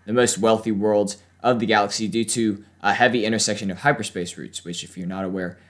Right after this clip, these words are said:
hyperspace, uh, was kind of light speed travel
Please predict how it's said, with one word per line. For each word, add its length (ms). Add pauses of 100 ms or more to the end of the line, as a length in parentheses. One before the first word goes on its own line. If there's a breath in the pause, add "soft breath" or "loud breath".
(100)
hyperspace, 720 (340 soft breath)
uh, 180
was 460
kind 220
of 100
light 220
speed 240
travel 560